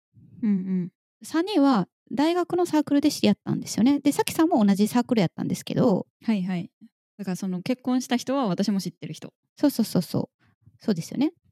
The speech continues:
Speaker 2: で、その、ただタイミング的なのか、なんでなんかよくわかんないんですけど、東京でその、今仲いい三人が、まあ、よく集まる機会があっ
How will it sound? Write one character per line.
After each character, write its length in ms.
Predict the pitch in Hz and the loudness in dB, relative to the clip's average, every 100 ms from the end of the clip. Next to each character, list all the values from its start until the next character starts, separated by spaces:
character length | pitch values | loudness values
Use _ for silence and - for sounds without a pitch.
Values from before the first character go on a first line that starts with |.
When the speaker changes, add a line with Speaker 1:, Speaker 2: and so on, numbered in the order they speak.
| _ - | _ 0
Speaker 2:
で、 360 | 311 285 202 - | 2 4 2 -2
そ 140 | 226 254 | -4 0
の、 400 | 262 254 254 254 | 2 2 2 2
た 100 | 277 | 0
だ 140 | 277 | 0
タ 160 | - 403 | -2 -4
イ 80 | |
ミ 100 | 427 | -2
ン 40 | 427 | 0
グ 100 | 415 | 2
的 680 | 415 415 392 392 403 370 | 2 2 2 2 -2 -2
な 160 | 330 269 | 4 6
の 160 | 208 - | 6 6
か、 420 | - 233 185 - - - - - _ _ _ | 6 6 4 -4 -12 -20 -20 -20 _ _ _
な 200 | - 247 | 0 2
ん 40 | 277 | 4
で 80 | 320 | 4
な 80 | |
ん 40 | 247 | 4
か 60 | 214 | 2
よ 80 | |
く 60 | 240 | 4
わ 80 | 202 | 2
か 120 | 240 | 4
ん 40 | |
な 80 | 220 | 4
い 40 | 190 | 4
ん 60 | |
で 80 | 196 | 2
す 100 | - | 0
け 100 | - | -4
ど、 460 | 208 330 320 190 - _ _ - | 0 2 4 2 -4 _ _ 0
東 160 | 269 254 | 2 4
京 580 | 254 247 240 240 233 233 | 4 6 6 4 2 2
で 320 | 294 302 - | 2 2 0
そ 140 | - 262 | 0 2
の、 260 | 254 240 _ _ - | 2 0 _ _ 2
今 320 | 240 240 - | 4 4 4
仲 260 | 214 240 | 2 4
い 120 | 220 196 | 2 4
い 40 | |
三 300 | 202 202 208 | 4 2 4
人 240 | 208 196 | 4 2
が、 420 | 220 294 247 175 - - | 2 2 2 0 -4 0
ま 60 | 254 | 2
あ、 20 | |
よ 120 | 294 | 2
く 180 | - 214 233 | 2 2 2
集 120 | - | 4
ま 100 | 277 | 4
る 80 | 269 | 4
機 140 | - - | 0 -2
会 200 | 190 180 | 0 0
が 100 | - | 0
あ 60 | |
っ 60 | 180 | -2